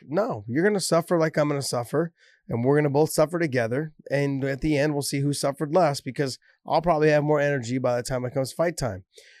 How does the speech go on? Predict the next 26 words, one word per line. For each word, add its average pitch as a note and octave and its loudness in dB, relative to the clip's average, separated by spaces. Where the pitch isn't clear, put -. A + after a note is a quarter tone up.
When C#3 0
Ryan F3+ 4
Scope F3 2
walked D3 -2
up C#3 -6
to C#3 -6
Peter C#3 -2
Queally G3 4
and B2+ 2
goes, A#2+ 0
"Hey, C#3+ 0
why B2 0
don't C#3 0
we C#3 -2
just B2+ -4
meet C3 0
at B2 -6
this A#2+ -8
weight?" D3+ 0
And A2+ -12
Peter C3 -2
was A#2 -4
like, A2 -4
"This - -12
is A2 -6
strange. A#2 -10